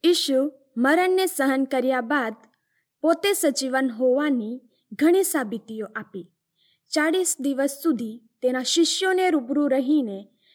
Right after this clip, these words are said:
દેવના રાજ્યની વાતો કરતો. પણ અગિયાર શિષ્યો પહાડ પર ગયા અને ઈશુને જોઈને તેની આરાધના કરી. તેમાં કેટલાક શિષ્યોને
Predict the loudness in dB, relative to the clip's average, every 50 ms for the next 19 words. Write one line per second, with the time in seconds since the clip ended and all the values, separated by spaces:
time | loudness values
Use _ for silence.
0 | _ _ -2 0 2 2 4 2 2 2 2 0 0 0 -2 -2 -2 -2 0 0
1 | 0 -2 -2 -4 -6 -8 -12 -14 -12 -12 -14 -14 -16 -20 -20 -20 _ _ _ _
2 | _ _ _ _ 2 2 2 0 -6 -12 _ _ _ _ _ _ _ _ _ _
3 | -4 -4 -4 -2 0 0 0 0 0 0 0 0 0 0 -2 -2 0 0 0 -2
4 | -6 _ _ -8 -6 -2 0 0 0 0 0 0 0 0 0 0 0 2 2 0
5 | -2 -4 -8 -12 _ _ _ _ _ _ 2 2 2 2 0 -4 -10 _ _ 2
6 | 2 2 2 0 0 0 2 2 0 0 0 0 2 2 2 0 0 -4 -10 -14
7 | _ _ 0 0 0 -2 -4 _ -8 -6 -4 -2 -4 -2 0 0 0 0 -4 -6
8 | -8 -10 -10 -10 -12 -16 _ _ _ _ _ _ _ 2 2 2 2 -2 0 0
9 | 0 0 0 -2 -2 -2 -4 -4 0 0 0 0 0 -2 -2 0 0 0 0 -2
10 | -4 -8